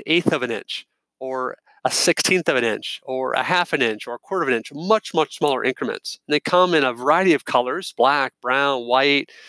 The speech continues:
uh, royal blue, navy blue, shi-, you know, light gray, dark gray, a whole, a variety. Uh, and it's just a great way to adjust your belt in a much smaller increment. Uh, and it just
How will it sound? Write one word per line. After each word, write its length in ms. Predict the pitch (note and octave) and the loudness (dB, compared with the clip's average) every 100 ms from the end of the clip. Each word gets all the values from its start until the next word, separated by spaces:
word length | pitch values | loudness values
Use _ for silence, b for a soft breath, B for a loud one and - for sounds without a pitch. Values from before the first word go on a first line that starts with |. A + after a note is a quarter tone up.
| B B B _ | B B B _
uh, 140 | B2 A2 | 0 0
royal 320 | C3 F3 D3 | 0 -2 -4
blue, 680 | B2 C#3 D3+ D3 C#3+ C#3 C#3 | -6 -6 -6 -6 -8 -10 -6
navy 460 | A#2+ D3 D#3 D3 | 2 4 4 2
blue, 720 | B2+ C3+ C#3 C#3 C#3 C#3 C#3 C#3 | -2 0 0 2 0 -2 -6 -10
shi-, 320 | - F3 E3+ | -4 0 0
you 60 | F3+ | -2
know, 180 | D3+ A#2 | 0 4
light 260 | B2 D#3+ - | 4 2 -2
gray, 340 | - D3 C#3 C3 | -2 2 2 2
dark 280 | C#3 D3+ | 2 0
gray, 340 | - C#3+ C3 C3 - | 2 2 4 2 -4
a 60 | |
whole, 400 | B2+ G3+ E3+ - | -6 -2 -4 -4
a 100 | C3+ | -6
variety. 580 | A#2 A#2+ A#2 B2 A2 G2+ B B B B - | -2 0 2 0 -2 -6 B B B B -2
Uh, 180 | A#2 A2+ | 2 2
and 120 | D3 | 0
it's 100 | E3 | -4
just 180 | A#3 - | -6 -8
a 40 | |
great 400 | D#3+ C3+ C#3 D#3 | -10 -4 0 0
way 340 | C3+ C#3 C#3 C3+ | 0 0 0 -2
to 160 | - | -6
adjust 400 | A#2+ - C#3 - | -12 -8 -8 -8
your 80 | C3+ | -10
belt 340 | A2+ B2 A#2+ - b - | 0 2 2 0 b -6
in 100 | B2+ | -4
a 60 | |
much 360 | A#2+ C3 D3 - | -2 -2 -4 -4
smaller 280 | - B2+ B2 | -4 -4 -4
increment. 460 | B2 - C#3 C3+ - b b b b b | -6 -4 -4 -4 -6 b b b b b
Uh, 240 | A#2+ A#2 A2+ | 0 2 2
and 140 | B2+ | 0
it 80 | B2+ | 0
just 240 | D#3 - | -2 -8